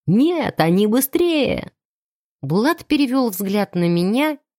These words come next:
и я пискнула, прикрывшись ворохом ткани, в который превратилась моя одежда.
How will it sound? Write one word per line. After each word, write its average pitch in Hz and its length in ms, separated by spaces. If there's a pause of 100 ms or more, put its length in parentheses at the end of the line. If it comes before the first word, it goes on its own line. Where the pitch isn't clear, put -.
(100)
и 294 80
я 277 260
пискнула, 285 680
прикрывшись - 600
ворохом 170 440
ткани, 240 360
в - 60
который 175 320
превратилась 156 680
моя 151 280
одежда. 160 540